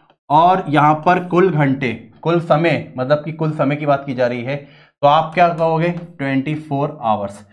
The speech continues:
याद रखिएगा कि हमारे जो आंसर की यूनिट होगी वो हमारे इसके according ही चेक की जाएगी, है ना?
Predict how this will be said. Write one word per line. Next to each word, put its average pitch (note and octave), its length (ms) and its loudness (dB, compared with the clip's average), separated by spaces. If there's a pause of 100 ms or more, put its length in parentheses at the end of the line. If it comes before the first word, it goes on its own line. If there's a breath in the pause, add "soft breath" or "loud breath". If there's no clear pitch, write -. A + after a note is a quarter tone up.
(280 soft breath)
याद E3+ 220 4
रखिएगा F#3 440 2
कि G3+ 200 0
हमारे E3 380 4
जो F3+ 180 0
आंसर C#3+ 480 0
की F3+ 140 -2
यूनिट D#3+ 320 2
होगी D#3+ 220 4
वो E3 180 2
हमारे D#3+ 560 4
इसके D3 240 -2
according C#3+ 400 0
ही D#3 120 -2
चेक C#3 400 -4
की C3+ 120 0
जाएगी, G#2 320 -4
है A2+ 160 -4
ना? F3 300 0